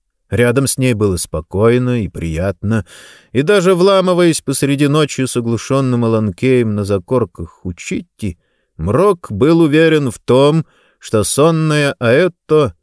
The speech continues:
проверит, не было ли хвоста, закроет дверь, а если начнут ломиться преследователи, уверен, объяснит им,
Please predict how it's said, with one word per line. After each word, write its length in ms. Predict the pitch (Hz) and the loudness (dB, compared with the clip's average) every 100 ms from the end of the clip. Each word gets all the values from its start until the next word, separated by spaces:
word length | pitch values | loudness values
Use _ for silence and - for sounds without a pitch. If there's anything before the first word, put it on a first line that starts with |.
| _ _ - | _ _ -10
проверит, 640 | 92 92 120 202 151 - _ - _ _ - | -4 -2 2 2 0 -6 _ -20 _ _ -10
не 320 | 98 170 202 | -2 -2 0
было 200 | 180 175 | -2 -2
ли 100 | 170 | -2
хвоста, 920 | - 156 160 - - 131 131 127 87 _ _ | -4 -2 -2 -2 0 2 2 2 -2 _ _
закроет 600 | - 87 87 156 214 98 | -8 -8 -2 2 2 0
дверь, 500 | 80 82 113 143 165 - - - - | -6 -2 2 2 2 -4 -18 -12 -2
а 100 | 117 | 0
если 320 | 143 143 139 | 0 0 -2
начнут 480 | 143 131 - 143 123 | -2 -4 -4 -4 0
ломиться 500 | 135 139 135 - 110 | 0 0 -4 -6 -6
преследователи, 760 | 127 127 120 147 131 90 104 | -6 -6 -4 -4 -4 -6 -2
уверен, 460 | 123 131 233 208 151 | 0 2 2 0 -2
объяснит 580 | 120 117 - 113 113 123 | -2 -4 -2 -2 0 0
им, 180 | 120 | 0